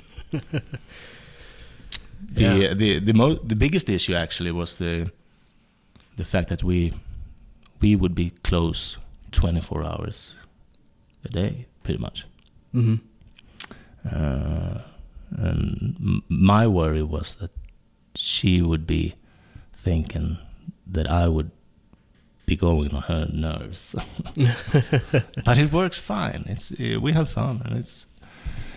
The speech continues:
Speaker 2: turned out well.
Speaker 1: Yeah. And then, um, you have,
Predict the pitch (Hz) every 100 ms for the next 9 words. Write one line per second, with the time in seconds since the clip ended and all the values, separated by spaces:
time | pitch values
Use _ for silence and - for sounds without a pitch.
0 | - - - 180 180 160 185 117 73 -
1 | - - 147 110 110 - - - - -
2 | - _ _ - _ - _ _ - -
3 | - - - - - - - - - 117
4 | 113 113 107 104 104 - 123 123 123 120
5 | 117 -